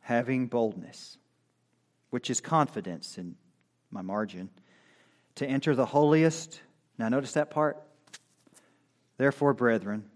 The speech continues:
having boldness to enter the holiest by the blood of Jesus. Now notice that.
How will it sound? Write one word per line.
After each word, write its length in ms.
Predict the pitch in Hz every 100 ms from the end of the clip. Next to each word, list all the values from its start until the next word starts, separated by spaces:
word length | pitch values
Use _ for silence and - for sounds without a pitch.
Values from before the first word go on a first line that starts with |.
| _ _
having 380 | - 123 117 113
boldness 480 | 104 131 135 120 110
to 100 | -
enter 260 | 131 123 120
the 120 | 107
holiest 960 | - - 170 139 107 92 - - - _ _ _ -
by 140 | 107
the 80 | 104
blood 300 | 101 110 110
of 120 | 104
Jesus. 540 | - 98 - - - -
Now 120 | 110
notice 360 | 123 151 151 -
that. 400 | 143 135 -